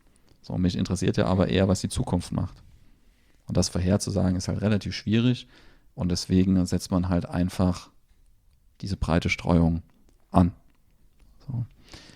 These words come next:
Ähm, um eben dann auch sicher zu gehen, wenn's so nach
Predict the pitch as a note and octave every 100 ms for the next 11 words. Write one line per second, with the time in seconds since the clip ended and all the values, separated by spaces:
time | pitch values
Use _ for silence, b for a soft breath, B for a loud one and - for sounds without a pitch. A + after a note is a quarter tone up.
0 | b b _ G2 F2 - C#3 D3+ C#3 C3
1 | C3 G2 - B2 D#3 C3+ C3+ C#3 C#3+ A2+
2 | G#2+ A#2 - G#2+ G2